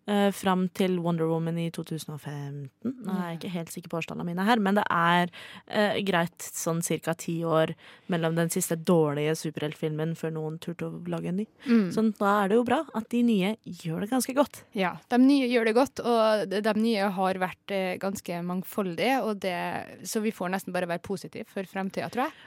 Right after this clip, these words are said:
Speaker 1: Og det vi vet om fremtiden hittil, er jo, som Julie nevnte, denne,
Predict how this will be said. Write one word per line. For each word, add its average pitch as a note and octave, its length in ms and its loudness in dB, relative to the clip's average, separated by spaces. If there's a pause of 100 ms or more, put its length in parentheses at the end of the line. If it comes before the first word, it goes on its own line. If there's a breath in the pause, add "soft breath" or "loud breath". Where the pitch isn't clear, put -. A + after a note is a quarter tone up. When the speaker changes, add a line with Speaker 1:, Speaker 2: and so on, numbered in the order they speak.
(100)
Speaker 1:
Og G#3+ 100 4
det G3 140 6
vi G#3 100 8
vet F3+ 380 0
om F#3+ 140 2
fremtiden F#3 520 2
hittil, C4+ 320 2
er A3 260 4
jo, A3+ 160 6
som A3 200 2
Julie G3 260 2
nevnte, G3+ 400 0
denne, F#3 580 4